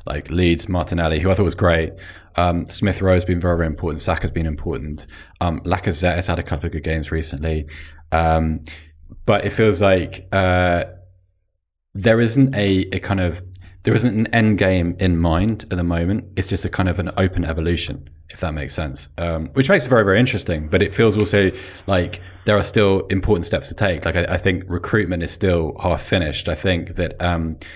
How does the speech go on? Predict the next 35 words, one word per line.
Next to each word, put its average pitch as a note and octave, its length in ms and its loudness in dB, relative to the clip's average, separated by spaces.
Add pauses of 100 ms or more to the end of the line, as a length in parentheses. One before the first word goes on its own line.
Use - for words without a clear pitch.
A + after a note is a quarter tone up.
(340)
I, A2 180 0
I G#2+ 100 0
still A#2+ 200 4
think G2+ 200 0
some G#2 120 2
of F#2+ 60 2
the F2+ 60 0
players F#2 260 4
in F2 40 0
this E2+ 80 -2
team F2 200 2
are F2+ 120 2
not F#2+ 260 0
good G2 140 2
enough F#2 240 2
to F2+ 100 -2
go F2+ 340 2
where E2+ 320 0
Arsenal E2+ 340 -2
want E2+ 200 -4
the, D#2 120 -8
to - 240 -12
go, E2+ 280 0 (400)
uh, D#2 280 0
long F2 140 0
term. A2+ 300 0 (640)
Um, E2 520 0 (560)
I G2+ 100 2
think F#2 200 0
Xhaka F#2 380 0
is E2 420 -4
still E2+ 360 -2
a - 100 -6
problem F2 420 -2
defensively. E2+ 640 -2